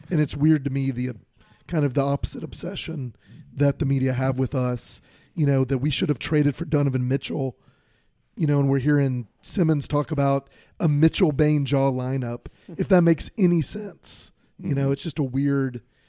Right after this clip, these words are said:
Speaker 1: like, just put three stars together and then you win championships. And I just feel like the last ten years have proved that's not as easy as it sounds at all.
Speaker 3: Well, and it
Speaker 1: And not
Speaker 3: also,
Speaker 1: that
Speaker 3: it's not a
Speaker 1: successful.
Speaker 3: winning way to, it doesn't
Speaker 1: Yeah.
Speaker 3: work. The odds, it,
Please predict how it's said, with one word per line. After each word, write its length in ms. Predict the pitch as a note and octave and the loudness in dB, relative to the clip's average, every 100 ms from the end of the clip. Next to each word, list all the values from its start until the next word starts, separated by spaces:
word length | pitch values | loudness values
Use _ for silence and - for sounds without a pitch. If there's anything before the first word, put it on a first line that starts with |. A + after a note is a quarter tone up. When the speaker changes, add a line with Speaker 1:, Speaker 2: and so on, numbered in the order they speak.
| _ - | _ -8
Speaker 1:
like, 140 | D3+ | -4
just 200 | D3+ - | -2 0
put 180 | D#3+ - | -2 -2
three 120 | F#3+ | -6
stars 400 | - F#3+ D#3+ C#3 | -6 -2 -2 -2
together 520 | B2+ C#3 C3+ C3 B2+ - _ _ _ - | -2 -2 0 -2 -4 -8 _ _ _ -4
and 160 | E3+ C#3+ | -2 2
then 300 | C#3 B2+ C3 - | 0 -2 -8 -6
you 120 | C#3+ | -2
win 180 | C#3 C#3+ | 0 0
championships. 800 | - D#3+ D#3+ C#3 - C#3 - - _ _ _ | 0 -4 -2 -4 -2 -6 -6 -16 _ _ _
And 100 | E3 | -2
I 60 | D#3+ | 0
just 180 | E3 - | 0 -2
feel 140 | B3+ | -4
like 160 | G3 - | -4 -2
the 80 | D#3+ | 0
last 560 | D3 D3+ - - - - _ _ _ _ _ _ _ _ _ | 0 0 -2 -10 -20 -20 _ _ _ _ _ _ _ _ _
ten 240 | - E3 | 0 2
years 240 | E3 F3 D3+ | 4 4 4
have 100 | D3 | 0
proved 480 | - D3+ D3+ B2+ - _ _ _ _ | 2 4 4 0 -20 _ _ _ _
that's 320 | G#3+ A3+ - | -4 -4 -4
not 340 | F3 D#3 E3 E3+ | 0 2 4 6
as 160 | D3+ | 4
easy 280 | D#3 D#3 D3+ | 2 2 2
as 140 | C#3+ C3 | 2 0
it 100 | - | -4
sounds 440 | D#3 D3 C3 B2 | -6 -6 -6 -8
at 80 | B2+ | -6
all. 400 | C3 B2 A#2+ - - | -6 -6 -10 -10 2
Speaker 3:
Well, 140 | C3+ | 4
and 80 | C#3 | 6
it 20 | |
Speaker 1:
And 80 | C3+ | 8
not 100 | C3+ | 6
Speaker 3:
also, 160 | D#3 C#3+ | 6 6
Speaker 1:
that 80 | |
Speaker 3:
it's 100 | A#2+ | 4
not 200 | C#3 C3+ | 4 4
a 40 | B2 | 4
Speaker 1:
successful. 140 | A2 | 2
Speaker 3:
winning 240 | B2+ B2+ A2 | 2 0 0
way 180 | A2+ | 0
to, 160 | A2 - | -2 -4
it 40 | A2 | -4
doesn't 300 | A#2+ A#2+ G#2 | -2 -2 -6
Speaker 1:
Yeah. 40 | F2+ | -4
Speaker 3:
work. 400 | G#2+ E3 C3 - - - _ | -2 -2 -4 -14 -20 -20 _
The 100 | - | -8
odds, 440 | G#2 A#2+ C3+ A#2+ | -4 -2 0 -2
it, 100 | A2+ | -8